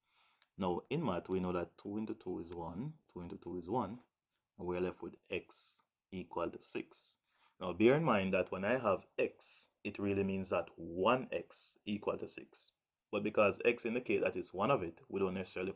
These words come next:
put the one in front of the x there. So I can tell that x is equal to six. Now, if you are observing a certain pattern, we realize that we are procedurally,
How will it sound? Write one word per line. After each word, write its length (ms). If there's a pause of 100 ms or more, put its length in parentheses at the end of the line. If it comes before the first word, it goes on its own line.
put 140
the 80
one 260 (500)
in 160
front 360 (500)
of 200
the 140
x 200
there. 240 (340)
So 160
I 80
can 240
tell 220
that 240
x 380
is 180
equal 280
to 100
six. 400 (800)
Now, 400
if 160
you 140
are 200 (120)
observing 480
a 80 (100)
certain 460
pattern, 440 (340)
we 80
realize 460
that 200
we 80
are 240 (580)
procedurally, 640